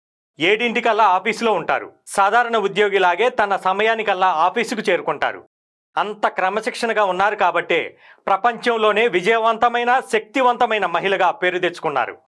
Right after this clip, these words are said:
Wipro వ్యవస్థాపకుడు అజీం ప్రేమ్జీ కూడా తెల్లవారుజామున నాలుగున్నరకే నిద్రలేస్తారు.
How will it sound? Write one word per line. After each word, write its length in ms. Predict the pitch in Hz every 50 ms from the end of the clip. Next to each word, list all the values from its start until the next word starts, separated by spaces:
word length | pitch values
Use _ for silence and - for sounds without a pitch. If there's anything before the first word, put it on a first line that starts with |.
| _ _ _ _ _ _ _ _ _ _ _ _ 127
Wipro 360 | 151 202 208 208 240 240 240
వ్యవస్థాపకుడు 680 | 220 202 202 190 190 190 - 202 180 175 - 165 175 165
అజీం 300 | 151 160 165 180 226 220
ప్రేమ్జీ 420 | 190 - - 185 185 180 180 180 170
కూడా 360 | 151 165 156 151 127 92 80 - _ _ _ -
తెల్లవారుజామున 760 | 175 170 185 196 190 202 196 175 165 180 175 170 170 190 220
నాలుగున్నరకే 720 | 180 143 139 147 165 185 180 196 190 180 180 175 165 170 190
నిద్రలేస్తారు. 760 | 175 160 156 160 160 151 139 131 - - - 120 107 95 85